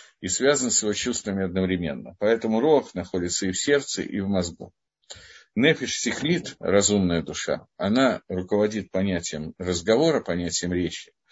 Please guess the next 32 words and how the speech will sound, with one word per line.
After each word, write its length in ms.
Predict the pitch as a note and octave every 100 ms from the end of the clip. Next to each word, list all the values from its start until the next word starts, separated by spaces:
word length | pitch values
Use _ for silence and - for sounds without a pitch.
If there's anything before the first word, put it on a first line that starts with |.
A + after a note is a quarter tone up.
| - - - _
Но 160 | G2 G#2+
она 240 | B2 D#3+
же 140 | C3+
связывается 720 | G#2+ - F#2 E2 E2 D2+ - F2+
ещё 180 | -
более 340 | A2+ B2 C3 G#2
тонкими 600 | - G#2 F#2 E2+ D#2+ C2+ _ _ _ -
вещами, 460 | F2+ F#2 C3+ C#3
которые 320 | G#2+ - D#2+
связаны 460 | E2 G2+ A2+ F#2+ E2+
с 80 | -
каванот, 440 | F#2+ F2 G#2 A#2+
с 140 | - -
мыслями. 560 | G2 F#2 - A1 - _ - - _
В 40 | -
основном 360 | F#2 D#3+ D#3
мыслями 440 | B2+ B2 - E2+ D#2
заведует. 320 | F#2 F2+ E2+
Если 220 | A2+ D#3
очень 360 | D3+ C#3 G#2+ G2
гру-, 240 | G#2 G#2 -
грубо 440 | - F#2+ A#2+ A2 F2+
сказать, 460 | - G#2+ C#3 D3
то 120 | -
да, 240 | F#2+ E2 - _ - -
мыслями 420 | A2+ C3+ - F#2
заведует 580 | E2+ F#2+ F#2+ D#2 E2 -
нешама, 540 | F2+ - A2+ D3+ D#3 - - - - - _
разговором, 680 | F#2 G#2+ F#2 A#2 A#2+ A2 F#2+
речью 400 | G2 G#2 - D#2
заведует 560 | - F#2 F2 E2+ F2 E2+
рох, 480 | D3 D#3+ C#3+ -